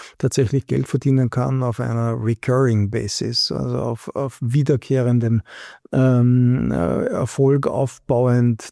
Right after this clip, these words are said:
tatsächlich, dass, ähm, dass wir damit Wert schaffen, der an der Börse auch gesehen wird. Das war eine ziemliche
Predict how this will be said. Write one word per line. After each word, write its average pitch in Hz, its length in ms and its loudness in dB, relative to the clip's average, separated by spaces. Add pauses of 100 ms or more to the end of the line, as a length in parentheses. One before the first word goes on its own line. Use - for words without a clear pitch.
tatsächlich, 131 800 -2
dass, - 480 -2
ähm, 139 400 2 (440)
dass 131 280 0
wir 131 240 4
damit 120 460 0
Wert 123 240 0
schaffen, 135 560 -2
der 135 220 -2
an 135 120 -2
der 127 80 0
Börse 127 360 -2
auch 120 100 -8
gesehen 123 400 -2
wird. - 360 -8
Das 135 260 -2
war 69 280 0
eine 127 220 0
ziemliche 123 680 2